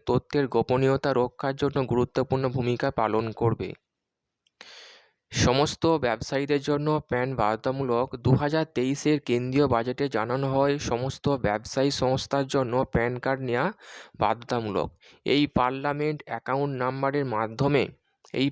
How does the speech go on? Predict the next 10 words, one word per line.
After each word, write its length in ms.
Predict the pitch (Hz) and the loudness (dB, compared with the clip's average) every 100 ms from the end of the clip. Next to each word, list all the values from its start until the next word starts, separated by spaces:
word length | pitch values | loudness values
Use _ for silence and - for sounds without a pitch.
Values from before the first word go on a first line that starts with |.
| - | 2
পার্মানেন্ট 580 | 110 120 131 135 143 - | 0 0 -2 0 -2 -4
অ্যাকাউন্ট 420 | 117 - 135 139 | -8 -2 0 0
নাম্বারের 440 | 139 139 139 139 135 | -2 -2 -2 -2 -2
মাধ্যমে 520 | 107 110 117 139 147 | -2 -2 -2 0 0
ব্যবসায়ী 500 | 127 110 110 - 139 139 | 0 0 -2 -2 -2 0
সংস্থাগুলিকে 680 | 113 117 - 135 135 139 131 147 233 - - - - | -2 -2 -2 -2 0 0 2 2 0 -10 -20 -18 -2
চিহ্নিত 360 | 135 139 139 139 | 0 2 2 2
করা 220 | 131 117 | 0 -2
হবে। 260 | 107 92 87 - - - - - | -2 -4 -6 -10 -20 -20 -20 -4
প্যান 220 | 123 123 | -2 0